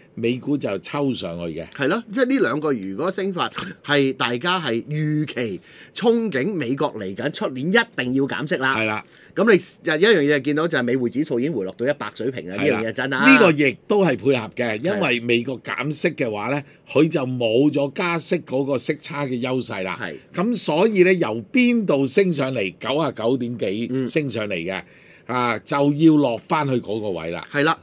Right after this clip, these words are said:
Speaker 2: 咁
Speaker 1: 啊。
Speaker 2: 但係出年到底呢，大家估呢，就係話第一季有機會減啦嘛，佢都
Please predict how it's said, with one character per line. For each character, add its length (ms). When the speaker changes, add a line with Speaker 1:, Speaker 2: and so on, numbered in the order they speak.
Speaker 2:
咁 80
Speaker 1:
啊。 60
Speaker 2:
但 140
係 40
出 240
年 220
到 120
底 220
呢， 140
大 160
家 140
估 280
呢， 60
就 100
係 80
話 120
第 80
一 140
季 60
有 100
機 120
會 180
減 280
啦 80
嘛， 220
佢 140
都 80